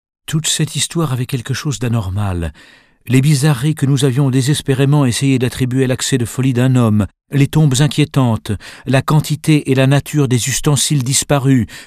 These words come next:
Jedney, la résistance surnaturelle de ces monstruosités archaïques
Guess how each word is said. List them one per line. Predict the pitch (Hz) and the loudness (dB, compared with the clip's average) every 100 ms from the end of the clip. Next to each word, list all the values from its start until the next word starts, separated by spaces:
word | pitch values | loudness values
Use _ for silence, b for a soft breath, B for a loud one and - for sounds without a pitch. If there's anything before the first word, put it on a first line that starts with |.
| - | -12
Jedney, | 127 123 147 156 160 135 104 B B B | -2 0 2 4 4 2 0 B B B
la | 143 147 | 0 2
résistance | 151 143 - - 165 | 2 2 0 2 0
surnaturelle | - 151 147 139 156 151 139 | 0 0 0 0 0 0 0
de | 135 | 0
ces | - 135 | 0 2
monstruosités | 151 151 - 151 147 147 156 127 | 2 0 0 2 2 2 0 0
archaïques | 135 - 147 160 156 131 | 0 0 2 2 0 -4